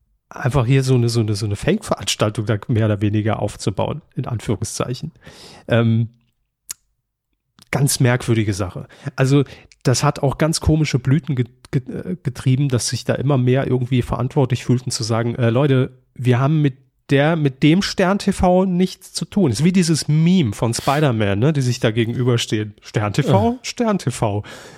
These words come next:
Speaker 1: Ähm, steht das Gleiche drauf, ist aber nicht das Gleiche drin. Jetzt mit noch mehr Querdenkern am Sonntag. Nein, ich weiß nicht, was da schiefgelaufen ist. Ganz komisch. Und deshalb würde ich jetzt einfach sagen, Coup der Woche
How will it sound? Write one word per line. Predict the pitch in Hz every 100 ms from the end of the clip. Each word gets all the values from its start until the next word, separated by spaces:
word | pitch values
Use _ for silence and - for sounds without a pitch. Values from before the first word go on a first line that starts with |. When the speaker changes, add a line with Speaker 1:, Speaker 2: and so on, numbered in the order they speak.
| -
Speaker 1:
Ähm, | - 127 123 123 - _
steht | 175 - 202
das | 180
Gleiche | - 147 139
drauf, | 131 143 190
ist | 202 180
aber | 190
nicht | 190 190
das | 190
Gleiche | - 175 175
drin. | 190 - 139 104 - - _ _
Jetzt | 139 190 - -
mit | 180 -
noch | 170 180 -
mehr | 131 110
Querdenkern | 104 - 104 101 101 95 104
am | 101 98
Sonntag. | 101 92 - 139 - - - - -
Nein, | 110 120 110
ich | 123 - - - 175
weiß | - 120 139 - 120
nicht, | 127 -
was | 127 -
da | 131
schiefgelaufen | - 139 - 101 92 90 -
ist. | - -
Ganz | - 165 -
komisch. | - 143 170 202 - - _ _ _ _ _
Und | - 135 135 -
deshalb | 117 139 - 160 123
würde | 143 135
ich | 156 -
jetzt | 220 -
einfach | 104 -
sagen, | 104 104 104 127
Coup | - - 190
der | 127
Woche | 147 180 123 160